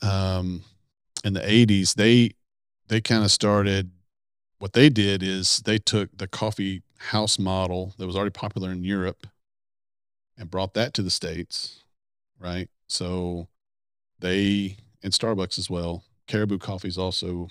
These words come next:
kind of included in some of that, but they all started out on the West Coast and they wanted to make, they did more of a direct source purchasing model. They didn't, um, you know, buy it from large cooperatives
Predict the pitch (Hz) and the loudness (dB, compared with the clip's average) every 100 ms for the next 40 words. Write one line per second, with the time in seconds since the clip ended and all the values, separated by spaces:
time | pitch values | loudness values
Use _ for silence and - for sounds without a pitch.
0 | - 90 87 82 82 87 85 85 85 - | -12 -10 -10 -12 -16 -16 -16 -14 -14 -12
1 | - 80 82 - _ - 101 110 98 101 | -10 -10 -10 -14 _ -6 0 2 2 0
2 | 95 95 92 90 92 90 - 117 101 98 | 0 0 -2 -2 -2 -2 2 2 2 0
3 | - 90 92 98 101 98 95 92 87 92 | -4 -4 -4 -2 0 -2 -4 -4 -6 -4
4 | 92 90 - - _ _ _ _ _ _ | -4 -4 -8 -16 _ _ _ _ _ _
5 | _ _ _ _ _ _ _ _ _ - | _ _ _ _ _ _ _ _ _ 2
6 | 123 127 120 110 117 113 107 98 101 107 | 6 8 8 6 4 4 4 2 2 2
7 | 107 - - 110 101 98 - - - - | 2 0 0 0 0 -2 -2 -2 -4 -4
8 | 117 107 - - 90 87 - 82 90 _ | -2 -2 -2 -4 -4 -10 -12 -14 -14 _
9 | _ _ _ _ 95 92 90 95 90 92 | _ _ _ _ -6 -4 -4 -4 -8 -12
10 | _ _ _ _ _ _ 90 90 87 85 | _ _ _ _ _ _ -14 -12 -10 -12
11 | 90 _ _ _ _ _ _ _ _ _ | -16 _ _ _ _ _ _ _ _ _
12 | _ - 92 90 85 95 95 - 98 95 | _ -14 -8 -8 -2 0 0 -2 -4 -4
13 | 101 101 120 123 113 104 101 92 95 92 | 2 6 10 8 6 -2 0 0 -2 -4
14 | 92 - - | -2 -2 -2